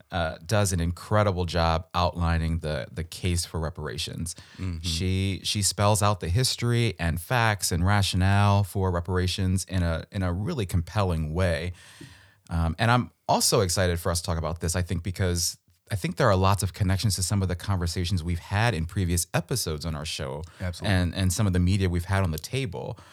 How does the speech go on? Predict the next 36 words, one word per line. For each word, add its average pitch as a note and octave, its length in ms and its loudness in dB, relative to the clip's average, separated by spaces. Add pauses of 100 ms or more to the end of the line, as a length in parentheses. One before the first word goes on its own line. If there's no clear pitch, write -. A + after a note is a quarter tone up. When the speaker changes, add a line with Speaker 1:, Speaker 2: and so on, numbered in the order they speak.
(220)
Speaker 1:
And F#2+ 400 2
I'm G2+ 140 2
excited B2+ 320 0
to G2+ 60 -2
hear G2 180 4
what F#2 160 2
stood F2+ 180 0
out E2+ 260 0
to G2+ 100 -4
you D#3 260 -2
in A2+ 120 0
terms F#2 280 0
of F2 460 -2
connections F2 600 -2
to - 140 -6
our E2+ 160 0
previous F2 420 -4
conversations. E2 720 -4
But, E2+ 260 -2 (360)
you G#2+ 80 2
know, F#2 100 4
for, F#2+ 380 2
for - 160 0
me, C#3+ 180 6
for G2 220 0
one, G2+ 540 4
a - 120 -4
couple G2 240 0
of G2 60 0
weeks E3 160 -4
ago, E2+ 480 2
we F#2 500 0
read G2 380 2
and F2+ 120 2
talked F2+ 280 -2
about D#2+ 340 -2